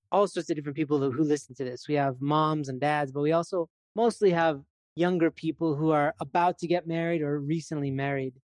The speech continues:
Do you have any advice for how to stay in giving mode and to be happy and,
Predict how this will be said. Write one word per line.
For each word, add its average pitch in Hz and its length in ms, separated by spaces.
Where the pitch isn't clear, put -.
Do 175 80
you 170 60
have 202 240
any 196 200
advice 156 720
for 151 580
how 180 400
to 147 1080
stay 202 480
in 175 220
giving 170 440
mode 156 600
and 147 420
to 139 120
be 160 180
happy 160 460
and, 143 120